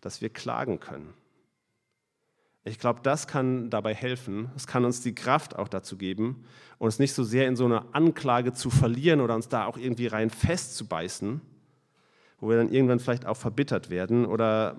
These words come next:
anfangen, uns selber, ähm, nur noch fertig zu machen.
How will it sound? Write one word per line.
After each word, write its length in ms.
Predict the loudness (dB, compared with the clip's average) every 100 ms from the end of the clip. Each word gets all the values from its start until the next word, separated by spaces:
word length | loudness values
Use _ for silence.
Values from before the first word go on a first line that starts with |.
| -8
anfangen, 500 | -4 -2 0 -2 -2
uns 180 | -4 0
selber, 540 | 0 2 2 0 -6 -12
ähm, 320 | -10 -8 -6 -4
nur 120 | -4
noch 100 | -6
fertig 340 | -10 -12 -14
zu 140 | -16 -16
machen. 260 | -16 -20